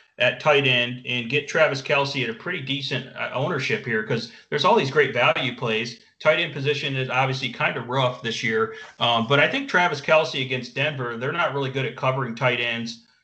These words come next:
And I think that they're gonna go to him often. Uh, you know, we talked about earlier in the week, it's expecting to be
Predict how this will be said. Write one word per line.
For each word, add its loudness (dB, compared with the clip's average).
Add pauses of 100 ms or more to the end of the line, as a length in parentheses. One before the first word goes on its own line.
And 2
I 0
think -2
that -4
they're -2
gonna -2
go 2
to -2
him -2
often. -2
Uh, -2
you -8
know, -4
we -4
talked 2
about 4
earlier 0
in -2
the 0
week, 0
it's -8
expecting -2
to -4
be -2